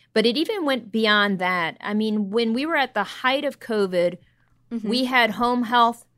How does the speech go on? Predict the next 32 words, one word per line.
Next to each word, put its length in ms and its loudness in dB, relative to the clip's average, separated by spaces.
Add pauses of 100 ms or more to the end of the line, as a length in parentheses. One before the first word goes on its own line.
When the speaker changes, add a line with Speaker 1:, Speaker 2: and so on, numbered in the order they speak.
(300)
Speaker 1:
drawing 560 4 (160)
cancer 340 -2
patients' 460 -2
labs 560 0 (160)
at 160 2
home 440 -4
so 160 -2
they 140 2
didn't 240 0
have 220 0
to 100 -6
come 220 -2
in 80 -2
and 100 -2
get 140 -4
their 120 0
blood 240 0
work. 320 -2 (360)
We 140 2
had 260 4
Speaker 2:
Wow. 80 -4
Speaker 1:
drive-up 600 4
covid 420 0
testing. 600 -6 (380)
We 180 2
had 260 2
drive-up 600 4
labs. 580 2 (500)
Um, 420 4
we 300 0
really 380 0
went 380 0